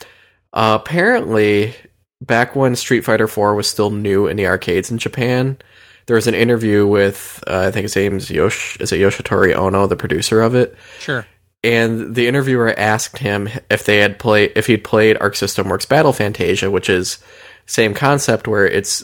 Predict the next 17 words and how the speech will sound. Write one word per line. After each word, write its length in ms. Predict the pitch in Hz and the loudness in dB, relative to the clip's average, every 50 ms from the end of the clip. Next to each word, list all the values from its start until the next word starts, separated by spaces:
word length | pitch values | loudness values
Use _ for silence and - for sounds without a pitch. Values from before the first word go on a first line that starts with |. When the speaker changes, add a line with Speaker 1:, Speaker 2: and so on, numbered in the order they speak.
| - - | -6 -6
Speaker 1:
a 60 | - | -4
game 300 | - - 110 117 120 135 | 0 2 2 4 4 2
in 80 | 139 135 | 0 -2
three 240 | - 143 143 139 131 | -2 0 0 0 2
D, 240 | 120 110 110 107 107 | 2 2 2 2 2
but 180 | 101 110 104 | 4 4 2
it 120 | 104 98 - | 2 2 0
plays 320 | - - 98 98 101 101 104 | 0 0 2 2 2 0 -2
like 160 | 98 95 - | -2 -2 -4
a, 80 | 82 - - | -8 -8 -8
you 100 | - 110 | -6 -6
know, 160 | 98 90 87 | -4 -4 -6
a 40 | 85 | -8
two 160 | - - 110 101 | -6 -4 -4 -4
D 120 | 98 92 | -4 -6
fighter. 500 | - - - 190 196 - 104 - - - - _ _ _ - | -4 -2 0 0 2 2 0 -4 -6 -10 -16 _ _ _ -2
Speaker 2:
Right. 280 | 143 139 127 113 101 | 0 0 0 0 -2